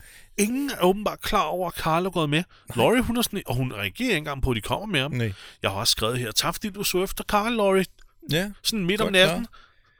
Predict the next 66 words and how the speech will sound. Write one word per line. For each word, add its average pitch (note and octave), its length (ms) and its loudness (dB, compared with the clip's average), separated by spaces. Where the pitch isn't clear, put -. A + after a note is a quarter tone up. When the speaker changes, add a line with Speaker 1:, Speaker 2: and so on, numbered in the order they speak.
Speaker 2:
Han A2 120 2
har F2 60 -4
også A2+ 120 -2
bare B3 140 4
fået F3+ 100 4
lov C#3 160 4
til D3+ 100 0
at, C3+ 180 6
øh, B2+ 140 2
Speaker 1:
Pitch. - 160 6
Speaker 2:
være A2+ 260 8
timevis D#3 640 0
ude B2+ 80 2
i C3+ 40 0
den C3 140 0
der B2+ 60 -4
skov B2+ 340 -2
og C3 80 -4
stå F#3+ 120 -2
Speaker 1:
Ja. C#4+ 60 2
Speaker 2:
og A#2 60 0
lege G#2+ 180 2
med F#2+ 100 -4
zombie. G#2+ 360 -4
Det F3 180 4
har E3 100 2
hun A#2 180 2
ikke C#3 120 -4
tænkt D3 220 -2
over, B2 200 -4
hvor, A#2+ 220 -2
hvor A2 200 -6
Speaker 1:
Det, B2+ 160 -4
Speaker 2:
fanden D#3+ 160 0
er G3 40 -2
Speaker 1:
det, - 60 -4
Speaker 2:
Carl C3 200 0
egentlig D3+ 160 -4
Speaker 1:
det, - 80 0
Speaker 2:
henne? B2 180 -4
Speaker 1:
det A#2 60 -4
er - 40 4
så A#2 120 4
la-, F#2 360 -6
det A2 80 -4
er G2 40 0
så, A2 140 4
det - 60 -6
er G2+ 40 -2
så, G#2 220 -4
det D3+ 100 6
her, C#3 140 4
det E3 200 -2
er - 80 6
pi-, - 140 -4
lige A3 140 4
nu F3 160 6
er E3 100 10
det C#3 100 0
pisseirriterende. G#2+ 720 2
Speaker 2:
Ja, A2 140 0
det B2+ 120 -4
er G2+ 40 -4
det. F#2+ 100 2
Speaker 1:
Ikke? C#3+ 140 -4
Speaker 2:
Jo. A2+ 200 -8